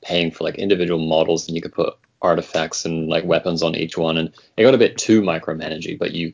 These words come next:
you could build a list that you wanted. Now it's definitely like, are there any good battalions? If there aren't, like, in my, in Deepkin, I think there are no good battalions, so fuck,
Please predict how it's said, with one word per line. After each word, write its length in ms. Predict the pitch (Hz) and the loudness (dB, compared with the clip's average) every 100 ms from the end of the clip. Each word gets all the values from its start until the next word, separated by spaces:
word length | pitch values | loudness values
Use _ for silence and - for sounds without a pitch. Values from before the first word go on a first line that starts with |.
| _ | _
you 120 | 95 | -8
could 180 | 95 85 | -6 0
build 380 | 90 98 107 - - _ _ _ _ | 4 6 4 0 -10 _ _ _ _
a 100 | 90 | -6
list 340 | 80 82 - - | 0 0 0 -4
that 100 | 82 | -4
you 280 | 80 78 78 | -4 -6 -6
wanted. 400 | 80 80 80 - _ _ _ - - - | -4 -2 -4 -6 _ _ _ -20 -16 -6
Now 460 | - 90 90 90 - | 0 2 4 4 2
it's 300 | 92 82 - | 0 0 0
definitely 420 | 90 - 87 80 | 0 0 -4 -2
like, 280 | 78 80 _ _ _ _ | -2 -4 _ _ _ _
are 140 | 104 98 | 0 4
there 120 | 110 | 4
any 120 | 101 | 4
good 160 | 90 87 | 2 0
battalions? 720 | 87 78 80 82 78 - - _ _ _ _ _ - _ _ _ _ - | -2 -6 -6 -8 -6 -4 -6 _ _ _ _ _ -20 _ _ _ _ -2
If 320 | 123 123 - | 2 2 2
there 280 | - 92 92 | 2 2 2
aren't, 340 | 90 110 113 - - | 2 2 0 -6 -8
like, 180 | 87 98 | -4 -2
in 100 | 87 | -2
my, 140 | - - | -4 -4
in 180 | 85 | -4
Deepkin, 320 | 82 92 - 90 | -2 -4 -2 -4
I 40 | |
think 180 | 87 78 | -4 -4
there 100 | - | -6
are 40 | |
no 200 | 85 82 | -2 -2
good 140 | 85 82 | -2 -4
battalions, 420 | - 82 87 90 | -6 -4 -4 -4
so 60 | - | -6
fuck, 320 | - - | -4 -6